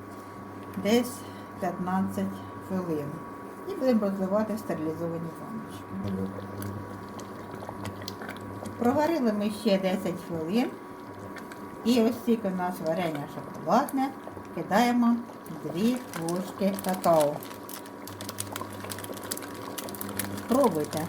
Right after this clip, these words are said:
настільки воно буде смачніше. Особливо зимою, коли воно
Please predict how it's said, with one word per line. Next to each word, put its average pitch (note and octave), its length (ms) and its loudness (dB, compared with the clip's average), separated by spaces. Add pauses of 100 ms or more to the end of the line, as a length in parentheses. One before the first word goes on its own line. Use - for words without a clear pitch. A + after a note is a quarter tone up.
(340)
настільки G3+ 560 2
воно A3 220 8
буде G3+ 340 6
смачніше. G3 720 6 (4000)
Особливо A3+ 600 6
зимою, A#3 680 6
коли F#3+ 220 0
воно F#3+ 220 2